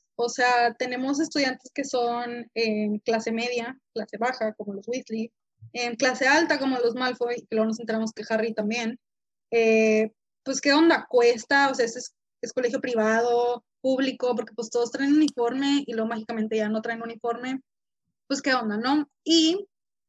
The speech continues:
eso era algo que sí, yo creo que la J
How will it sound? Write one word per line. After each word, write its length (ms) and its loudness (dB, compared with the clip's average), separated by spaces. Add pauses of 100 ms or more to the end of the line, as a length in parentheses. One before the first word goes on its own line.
(500)
eso 200 0
era 140 6
algo 220 2
que 120 -4
sí, 600 6
yo 100 2
creo 140 0
que 100 -2
la 100 2
J 140 0